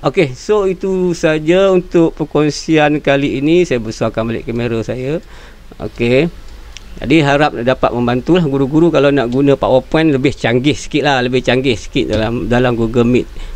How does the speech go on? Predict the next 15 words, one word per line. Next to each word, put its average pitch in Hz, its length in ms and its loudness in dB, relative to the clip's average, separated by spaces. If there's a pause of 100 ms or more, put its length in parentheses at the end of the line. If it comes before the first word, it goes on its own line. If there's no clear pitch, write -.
(100)
Kan, 110 240 -2
nampak 107 720 -2
kita 117 240 -2
tulis 135 400 0
menggunakan 120 720 2
yang 123 180 0
ini, 120 220 0 (160)
tool 139 160 2
ini. 117 160 0 (720)
Ha, 131 160 2
tool 127 240 0
ini. 107 240 2 (240)
Tool 117 160 2
yang 120 240 2
apa, 165 240 2